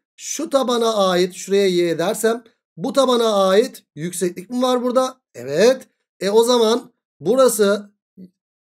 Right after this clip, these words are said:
tamamını, hatta A diyeyim. Şunun tamamını A diyeyim. Şu üçgenin alanı verilmiş bana. Kırk iki. A çarpı A tabanına ait yükseklik de buradan çizilen değil mi? A'nın tepe noktası burası yapıyor. Yani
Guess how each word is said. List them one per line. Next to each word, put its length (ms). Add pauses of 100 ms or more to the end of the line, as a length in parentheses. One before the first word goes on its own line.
(120)
tamamını, 400
hatta 400
A 220
diyeyim. 180
Şunun 160
tamamını 440
A 120
diyeyim. 240 (280)
Şu 160
üçgenin 360
alanı 280
verilmiş 320
bana. 260
Kırk 300
iki. 340 (460)
A 280
çarpı 380 (220)
A 240
tabanına 340
ait 200
yükseklik 420
de 200
buradan 300
çizilen 380
değil 120
mi? 140 (100)
A'nın 280
tepe 220
noktası 320
burası 240
yapıyor. 400 (540)
Yani 360